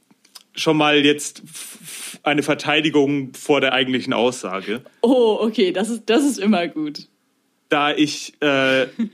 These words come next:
Speaker 2: <laughs>
Speaker 1: einfach Probleme hatte, dem zu folgen, habe ich halt zum Beispiel kein einziges Mal gelacht, weil
Speaker 2: Ja, gut, das, ja,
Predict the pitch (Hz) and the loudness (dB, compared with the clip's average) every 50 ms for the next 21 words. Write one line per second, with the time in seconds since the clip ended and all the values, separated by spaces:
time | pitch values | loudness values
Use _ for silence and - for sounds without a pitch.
0 | 269 233 - _ _ _ _ _ _ 139 156 135 156 147 - - 147 160 135 127 | -8 -8 -8 _ _ _ _ _ _ -6 -4 -2 -4 -6 -4 -2 -2 -2 -2 0
1 | 139 143 151 160 175 185 170 156 160 156 - 139 139 147 139 135 - 135 - - | 0 2 2 2 2 0 0 -2 -2 -4 -4 -2 -2 -2 -2 -2 -8 -14 -6 -2
2 | 147 139 143 143 139 123 143 139 135 127 135 127 135 135 143 139 127 131 123 123 | 0 2 4 4 2 2 0 -4 -2 -2 -2 -2 -2 -2 -2 -2 -2 -2 -2 -2
3 | 123 123 - 127 - - - 131 127 135 135 - 113 120 131 127 - 135 123 120 | -2 -2 -4 -10 -10 -6 -2 0 2 2 2 2 2 0 0 -2 -4 -4 -6 -4
4 | - - 123 113 113 117 113 107 113 104 101 101 107 - - - _ - _ _ | -4 -2 0 2 2 0 0 -2 -2 0 0 0 -2 -4 -10 -16 _ -20 _ _
5 | _ _ _ _ _ _ _ _ _ - 127 120 117 110 110 110 110 107 98 185 | _ _ _ _ _ _ _ _ _ -14 -6 -2 0 2 2 2 0 0 -2 -2
6 | 175 170 170 170 - 180 160 - 175 180 180 - - - - _ - 170 160 156 | -2 -2 -2 -4 -8 -10 -8 -6 -8 -8 -8 -10 -14 -16 -18 _ -8 -6 -4 -4
7 | 156 156 156 | -4 -4 -6